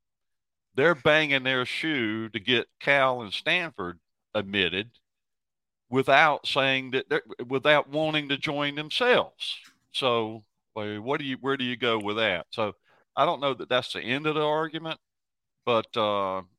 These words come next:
that's what the reporting was today, is that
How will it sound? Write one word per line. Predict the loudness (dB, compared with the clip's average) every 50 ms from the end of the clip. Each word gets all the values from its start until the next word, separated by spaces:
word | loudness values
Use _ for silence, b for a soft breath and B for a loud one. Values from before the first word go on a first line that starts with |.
| _ _ -2
that's | -2 -2 -2 -2 -4
what | -6 -6 -6 -6 -10 -12
the | -10
reporting | -8 -8 -10 -10 -10 -10 -8 -6 -6 -8 -8
was | -6 -4 -4 -4 -4 -6
today, | -8 -6 -2 0 2 2 2 2 0 -2 -4
is | -4 -6 -6 -4
that | -4 -4 -6